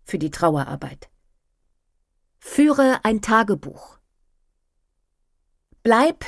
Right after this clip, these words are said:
bei deinen routinemäßigen Abläufen. Und last but not least,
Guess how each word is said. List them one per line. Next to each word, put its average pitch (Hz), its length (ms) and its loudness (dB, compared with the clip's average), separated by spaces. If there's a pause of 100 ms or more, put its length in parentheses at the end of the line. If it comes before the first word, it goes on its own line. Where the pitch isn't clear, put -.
bei 233 120 4
deinen 220 320 0
routinemäßigen 220 1000 0
Abläufen. 147 720 -4 (720)
Und 226 220 2
last 294 500 2
but 226 180 0
not 190 200 0
least, 262 500 -2